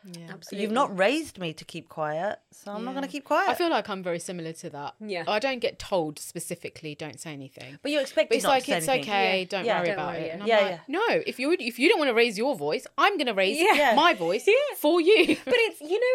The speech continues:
Speaker 2: it's, I, it kind of also reminds me of the fact that, like, I know that sort of the, my, the elder gen-, like, my parents' generation take pride in the fact that I've never taken a day off work, even if I was sick. And I'm like, "Why?"
Speaker 3: Exactly.
Speaker 2: Did you not? You know, you have to, like, look after yourself, and you've got to be,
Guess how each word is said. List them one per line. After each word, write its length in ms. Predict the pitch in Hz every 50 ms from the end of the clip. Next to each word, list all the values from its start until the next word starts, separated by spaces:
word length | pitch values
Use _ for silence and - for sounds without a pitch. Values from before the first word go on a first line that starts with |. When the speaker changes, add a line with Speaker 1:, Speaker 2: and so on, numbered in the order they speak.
| 480 403
Speaker 2:
it's, 80 | -
I, 120 | - 330 392
it 320 | 320 339 359 330 285 - -
kind 200 | - - 403 415
of 60 | 415
also 280 | 294 320 349 330 - 311
reminds 400 | 294 294 277 269 269 277 277 247
me 100 | 254 254 247
of 100 | 214 208
the 60 | 214
fact 260 | - - - - -
that, 160 | - - - -
like, 320 | 202 196 190 - - - _ -
I 180 | 220 233 233
know 180 | 226 208 196 190
that 260 | 185 185 - - 170
sort 160 | - - -
of 160 | - 170 170
the, 120 | 180 180 - -
my, 180 | 175 180 170 170
the 160 | 170 185 180
elder 220 | 185 185 190 170
gen-, 220 | 160 165 165 156 165
like, 180 | 165 151 143
my 140 | 170 170 165 - _ _ _ -
parents' 340 | - 196 180 175 - 175 -
generation 560 | 175 160 156 139 156 165 - - 175 165 165 - - - - - _
take 280 | - - 262 - - -
pride 340 | - 233 233 233 240 240 214
in 80 | 208 190
the 80 | 185
fact 240 | 175 - - - -
that 140 | - - -
I've 180 | - 175 175 170
never 200 | 180 185 170 180
taken 340 | 180 - 175 175 - 175 165
a 60 | 156
day 160 | 165 160 160
off 180 | 156 151 - -
work, 220 | 160 156 160 - -
even 220 | 180 170 165 185
if 140 | 175 - -
I 100 | 156 165
was 140 | 165 170 170
sick. 240 | - - 175 - -
And 80 | 220 277
I'm 80 | 294
like, 160 | 339 330 - _ _ _
"Why?" 640 | 190 185 214 220 277 440 539 - 175 156 156 156 - _ _ _ _ _ -
Speaker 3:
Exactly. 400 | 170 - - - - - - 466
Speaker 2:
Did 80 | 480 494 508 508 523
you 80 | 523 508
not? 220 | - 302 - -
You 140 | 262 320 440
know, 60 | 440 392
you 100 | 330 349
have 260 | 330 - - - - -
to, 100 | 453 427
like, 160 | 392 285 -
look 240 | 262 277 294 - -
after 300 | 302 320 339 339 - 262
yourself, 480 | 233 220 202 - - 185 196 190 - 226
and 100 | 240 269
you've 160 | 285 262 -
got 220 | 294 - - -
to 100 | - 294
be, 180 | 262 285 277